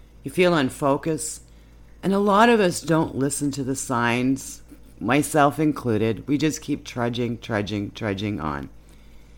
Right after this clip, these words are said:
And I was one of those. I didn't want to be a quitter. I didn't want to appear weak. I didn't want to admit that I could not do it all. I was that Energizer bunny and just keep going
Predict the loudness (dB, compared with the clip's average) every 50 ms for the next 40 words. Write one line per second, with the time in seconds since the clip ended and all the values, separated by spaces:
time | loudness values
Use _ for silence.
0 | -18 -10 -4 -2 2 2 4 6 4 4 4 2 0 0 0 0 -2 -2 -4 -4
1 | -6 -10 -12 -14 -16 -20 -20 -20 -20 -20 -18 -8 -2 0 0 2 4 2 4 4
2 | 4 2 2 2 2 0 0 0 0 -2 -2 -6 -6 -4 -2 -2 -2 -2 -4 -6
3 | -10 -16 -10 -4 -4 -4 -2 0 0 0 2 2 2 2 2 0 0 -2 -4 -6
4 | -4 -4 -2 -2 -2 -2 -4 -2 -2 -4 -4 -8 -14 -20 -20 -20 -20 -20 -20 -20
5 | -12 -6 -6 -4 0 2 2 4 4 4 4 4 4 4 4 4 4 4 4 4
6 | 4 4 2 0 -2 -4 -4 -2 -2 -4 -4 -4 -4 -2 0 0 0 0 -2 -4
7 | -4 -2 -2 -2 0 0 0 -2 -2 -4 -8 -12 -18 -20 -20 -20 -20 -20 -20 -20
8 | -20 -20 -12 -2 2 4 4 4 4 4 4 2 0 2 2 2 4 4 4 4
9 | 4 4 4 2 2 0 -4 -4 -2 0 0 2 2 2 0 -2 -2 -6 -14 -20
10 | -20 -20 -20 -20 -20 -14 -10 -6 -6 -6 -4 -2 -4 -4 -4 -2 -2 0 0 2
11 | 0 -2 -2 -4